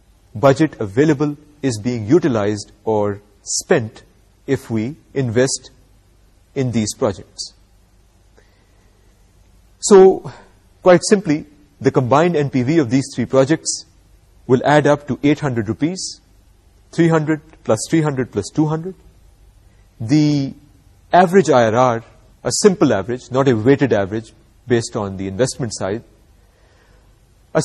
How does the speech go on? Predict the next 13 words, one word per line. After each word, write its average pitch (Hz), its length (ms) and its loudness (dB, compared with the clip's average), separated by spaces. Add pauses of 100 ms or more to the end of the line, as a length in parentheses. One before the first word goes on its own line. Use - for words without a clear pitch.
simple 208 340 4
average 113 480 -2 (1120)
of 123 320 0
the 101 280 -4 (140)
different 147 320 0
I 110 200 2
R 123 260 2
Rs 131 260 -6 (720)
would 117 340 2 (180)
come 160 260 2
to 117 160 -2
thirty-eight 143 600 2
percent. 190 480 -4